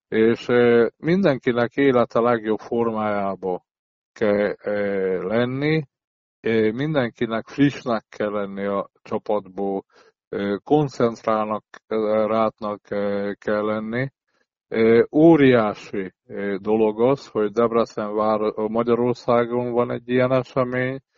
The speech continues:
Debrecen városa csoda, amit művel rendezvények szervezésében, meg ami, ami, ami lezajlik a Debrecenbe.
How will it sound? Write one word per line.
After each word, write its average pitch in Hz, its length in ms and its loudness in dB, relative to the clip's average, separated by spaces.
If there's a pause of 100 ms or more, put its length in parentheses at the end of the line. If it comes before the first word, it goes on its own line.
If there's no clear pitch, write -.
(380)
Debrecen 123 720 2
városa 117 640 2
csoda, 117 480 4
amit 120 340 -4
művel 120 760 4
rendezvények 117 720 4
szervezésében, 113 1160 4
meg 117 160 -6
ami, 113 400 -4
ami, 110 500 -4
ami 110 260 -6
lezajlik 107 640 -2
a 101 80 -2
Debrecenbe. 104 920 -2